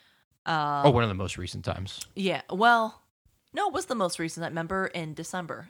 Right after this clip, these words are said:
Speaker 1: It's, uh, we're coming up on a year, actually. We were there last December.
Speaker 2: Oh, for a,
Speaker 1: And
Speaker 2: for a death. Yeah. Yeah.
Speaker 1: Yes,
Speaker 2: Yeah.
Speaker 1: unfortunately, yes, for our uncle. And, um, we had gone to the Eaton Park, and <laughs> some of the workers there, they just looked like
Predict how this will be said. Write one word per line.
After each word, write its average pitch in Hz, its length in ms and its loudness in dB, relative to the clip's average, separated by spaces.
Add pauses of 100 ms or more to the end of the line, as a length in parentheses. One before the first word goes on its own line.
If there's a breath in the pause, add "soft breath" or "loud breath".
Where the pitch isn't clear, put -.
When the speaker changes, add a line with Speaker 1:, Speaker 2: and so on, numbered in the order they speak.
Speaker 1:
It's, - 100 -10
uh, 202 140 -2
we're 208 120 -4
coming 254 180 -6
up 233 100 -8
on 160 80 -4
a 165 40 -8
year, 160 180 -4
actually. - 440 -12 (440 soft breath)
We 170 100 -4
were 180 100 -4
there 170 160 -4
last 160 340 -2
December. 147 560 -6 (380 loud breath)
Speaker 2:
Oh, 147 120 12
for 117 260 8
a, 101 80 8
Speaker 1:
And 90 100 2
Speaker 2:
for 101 200 6
a 87 80 2
death. 95 340 0
Yeah. 90 220 -2 (140)
Yeah. 98 180 0
Speaker 1:
Yes, 85 300 -4
Speaker 2:
Yeah. 131 60 -4
Speaker 1:
unfortunately, 139 520 -10
yes, 135 180 -10
for 147 140 -8
our 143 100 -6
uncle. 143 520 -8
And, 151 460 -6
um, 143 480 -2 (560 loud breath)
we 165 140 -4
had 165 160 -4
gone 165 520 -4
to 175 160 -10
the 180 160 -12
Eaton 131 200 -12
Park, 147 480 -2 (260)
and 180 260 -2 (160)
<laughs> - 480 -12
some 190 300 -10
of 220 100 -6
the 208 100 -2
workers 165 680 -4
there, 143 380 -6
they 165 140 -6
just - 280 -12
looked 160 460 -8
like 139 520 -10